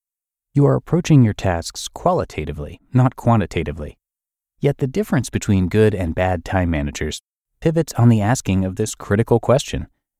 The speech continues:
"How long will it take?" Good time managers calculate how long things take and build the time they need into their schedules.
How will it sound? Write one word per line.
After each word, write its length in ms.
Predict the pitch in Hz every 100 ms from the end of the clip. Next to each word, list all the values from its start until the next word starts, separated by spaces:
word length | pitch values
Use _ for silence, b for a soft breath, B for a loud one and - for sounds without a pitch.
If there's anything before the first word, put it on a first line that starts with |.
| _
"How 320 | - 113 123
long 400 | 131 104 90 90
will 180 | 82 78
it 140 | 78 -
take?" 360 | 80 64 - _ _ _ _ _ _ -
Good 180 | 170 175
time 240 | 113 85
managers 460 | 78 73 69 80 -
calculate 520 | - 113 - 95 92
how 140 | - 92
long 280 | 92 90
things 320 | 87 85 78 -
take 400 | - 73 - 98
and 280 | 98 98
build 280 | - 98 107
the 100 | 113
time 300 | - 82 82
they 100 | 85
need 320 | 85 78 71
into 180 | 87 87
their 120 | 85
schedules. 500 | 85 160 160 - -